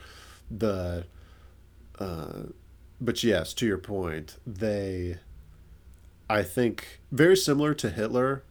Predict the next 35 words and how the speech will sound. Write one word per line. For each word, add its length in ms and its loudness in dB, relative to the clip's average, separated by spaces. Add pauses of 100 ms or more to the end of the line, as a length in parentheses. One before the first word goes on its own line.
(160)
What, 240 0
there's 160 4
a, 80 2
there's 300 -2
a 40 -4
great 300 -2
Hitler 240 -4
quote 320 -4
where 220 -4
he 140 -6 (140)
says 280 -6
something 320 -4
about, 380 -4 (600)
uh, 200 0
the 140 -6
whole, 480 0 (160)
the 220 -4
entire 400 2
Soviet 400 -2
Union 480 -2
is 100 -4
rotting. 540 -2
We 160 -4
just 180 -8
have 200 -6
to 120 -8 (140)
kick 260 -6
open 300 -4
the 60 -2
door 340 -2
and 100 -4
the 80 -2
entire 380 -4
structure 480 -8
will 260 -8